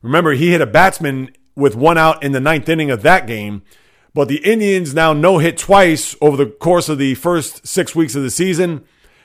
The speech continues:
to go on top of Joe Musgrave and his no-hitter against the Texas Rangers down in Arlington for the San Diego Padres, which then raises the question,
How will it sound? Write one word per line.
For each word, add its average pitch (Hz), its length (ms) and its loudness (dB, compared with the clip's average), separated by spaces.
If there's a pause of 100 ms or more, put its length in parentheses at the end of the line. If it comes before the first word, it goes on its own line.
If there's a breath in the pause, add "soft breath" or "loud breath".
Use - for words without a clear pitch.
to 147 120 -4
go 165 160 4
on 156 140 0
top 190 300 0
of 156 200 -2
Joe 165 240 4
Musgrave 147 840 0 (720)
and 143 200 0
his 196 220 2
no-hitter 156 400 4
against 139 340 -2
the 139 140 -2
Texas 165 400 -2
Rangers 175 600 0
down 165 520 2
in 143 220 -2
Arlington 170 580 0
for 156 160 -4
the 135 100 -4
San 170 220 0
Diego 156 240 0
Padres, 143 720 0 (1600 loud breath)
which 160 260 -2
then 190 480 2
raises 233 360 4
the 151 80 -2
question, 131 640 2